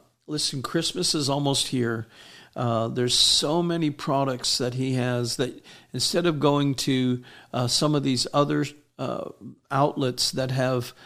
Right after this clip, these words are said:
uh, a-, agenda, agendas that are against the church, and literally they are, uh, go to my store dot com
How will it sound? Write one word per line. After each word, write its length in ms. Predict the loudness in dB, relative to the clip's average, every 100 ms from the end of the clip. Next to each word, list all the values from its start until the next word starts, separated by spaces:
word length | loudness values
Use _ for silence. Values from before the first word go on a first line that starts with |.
| -20 -20 -8
uh, 460 | -2 -2 -2 -6 -10 -20 _ -12
a-, 160 | -12 -6
agenda, 760 | -6 -2 0 2 2 0 -2 -10 -10
agendas 560 | -6 -4 -4 -2 -4 -2
that 140 | 0
are 240 | 0 -2 -4 -12 -18 -8
against 580 | -6 0 2 2 -2 -2
the 100 | -2
church, 800 | 2 4 4 2 -2 -4 -4 -8 -20 -20 -12
and 120 | -6 -2
literally 600 | 0 2 2 2 2 0
they 220 | 0 0
are, 460 | 0 0 -2 -4 -10 -20 -20 -20 -8
uh, 360 | -4 -2 -2 -6 -12 _ -10
go 240 | 0 2 2
to 240 | 2 0
my 300 | 2 2 2
store 440 | 2 2 4 4 4
dot 320 | 2 -4 -6
com 400 | -6 -4 -4 -4